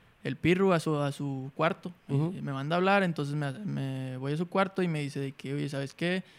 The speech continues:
Speaker 1: Me estaba hablando Martín Arbizu, eh, Martín Arbizu era scout de Milwaukee en ese entonces.
Speaker 2: Ujú.
Speaker 1: Me está hablando y me está diciendo que, que te quieren ver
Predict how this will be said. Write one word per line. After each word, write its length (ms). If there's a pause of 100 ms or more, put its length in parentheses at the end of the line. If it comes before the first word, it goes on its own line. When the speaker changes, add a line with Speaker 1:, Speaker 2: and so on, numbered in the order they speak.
(240)
Speaker 1:
Me 100
estaba 260
hablando 380
Martín 320
Arbizu, 480
eh, 120
Martín 280
Arbizu 460
era 360
scout 280
de 100
Milwaukee 400
en 60
ese 100
entonces. 420 (160)
Speaker 2:
Ujú. 260
Speaker 1:
Me 220
está 160
hablando 480
y 60
me 60
está 180
diciendo 340
que, 380
que 100
te 140
quieren 280
ver 220